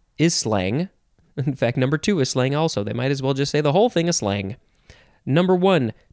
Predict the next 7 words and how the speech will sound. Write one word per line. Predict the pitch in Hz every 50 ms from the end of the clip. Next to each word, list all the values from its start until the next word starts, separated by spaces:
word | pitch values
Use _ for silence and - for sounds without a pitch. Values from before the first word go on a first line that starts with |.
| -
to | - 180 175
treat | - - - 208 226 233 220 - -
with | - 123 127 160 165 135 131 120 120
disrespect | 139 156 156 - - 131 123 - - - - 151 131 - - - -
or | 135 131 120
contempt. | - - - 104 101 - - 131 131 110 98 - - - _ _ _ _ _ _ _ _ _ _ _ -
And | 120 113 110 104 104 -